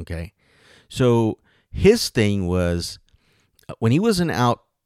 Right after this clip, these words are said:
discovering scientific equations or proving them, he loved to go sailing. Now, he wasn't good at it because, one, he'd get lost. Two, he couldn't follow directions.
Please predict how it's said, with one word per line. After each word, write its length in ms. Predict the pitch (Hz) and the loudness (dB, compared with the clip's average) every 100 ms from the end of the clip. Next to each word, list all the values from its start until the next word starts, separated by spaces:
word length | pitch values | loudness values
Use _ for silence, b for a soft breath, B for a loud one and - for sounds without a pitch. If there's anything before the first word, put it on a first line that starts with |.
| _ | _
discovering 800 | 113 - - 120 110 113 104 101 | -6 -6 0 2 2 0 -2 -4
scientific 840 | - 127 117 110 107 120 - 98 - | -6 -2 0 0 -2 -4 -4 -6 -8
equations 720 | 90 - 120 120 104 110 95 | -12 -2 2 2 0 -4 -4
or 100 | 82 | -6
proving 580 | - - 139 131 98 92 | -2 2 4 4 2 0
them, 260 | 80 110 b b b b b b b b | -2 -4 b b b b b b b b
he 680 | - - 180 151 127 110 117 _ _ _ _ - | -10 -6 -4 -4 -4 -6 -10 _ _ _ _ -6
loved 340 | 113 110 101 | 0 2 0
to 60 | 95 | -4
go 180 | 98 | -4
sailing. 520 | 95 - 117 76 - - _ _ _ _ _ _ _ _ _ _ _ _ | -4 -4 -4 -4 -8 -18 _ _ _ _ _ _ _ _ _ _ _ _
Now, 100 | - | -6
he 140 | 85 151 | 0 4
wasn't 360 | 139 101 87 | 4 2 -4
good 160 | 107 131 | 0 0
at 140 | 104 | 0
it 160 | 90 - | -4 -8
because, 360 | 90 - 85 95 | -10 -6 -6 -6
one, 500 | 117 110 85 87 101 _ _ _ _ | -2 0 -2 -6 -10 _ _ _ _
he'd 240 | - 98 82 | -12 -10 -6
get 160 | 104 | -6
lost. 540 | 101 76 80 - - - _ _ _ _ _ | -4 -6 -6 -8 -12 -18 _ _ _ _ _
Two, 480 | - 117 92 87 101 - _ _ _ | -4 0 0 -2 -6 -12 _ _ _
he 140 | - 120 | -8 -8
couldn't 400 | - 165 170 110 | -2 -2 -2 -4
follow 400 | - 101 98 98 | -4 -2 0 -2
directions. 920 | 78 80 90 113 - - 101 - - | -2 -2 -2 -2 -6 -12 -12 -12 -18